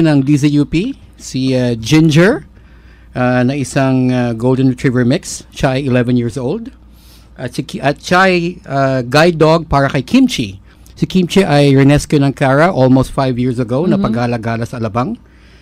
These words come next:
Speaker 1: Nung siya ay nahanap ay, ah, bulag siya.
Speaker 2: Bulag na siya?
Speaker 1: Bulag na siya noon, ah, sobrang payat at naghihintay na lang na mamatay.
Speaker 2: Anong klaseng breed siya?
Speaker 1: Ah, siya ay,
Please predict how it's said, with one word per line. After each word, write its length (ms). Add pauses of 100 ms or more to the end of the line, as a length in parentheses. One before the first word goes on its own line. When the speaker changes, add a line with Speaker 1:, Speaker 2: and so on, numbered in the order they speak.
(220)
Speaker 1:
Nung 80
siya 240
ay 80
nahanap 480
ay, 400
ah, 240
bulag 320
siya. 320 (320)
Speaker 2:
Bulag 320
na 80
siya? 240
Speaker 1:
Bulag 240
na 80
siya 160
noon, 400
ah, 720
sobrang 320
payat 400 (160)
at 160 (160)
naghihintay 480
na 80
lang 160
na 240
mamatay. 560
Speaker 2:
Anong 160
klaseng 320
breed 240
siya? 400 (160)
Speaker 1:
Ah, 160
siya 320
ay, 160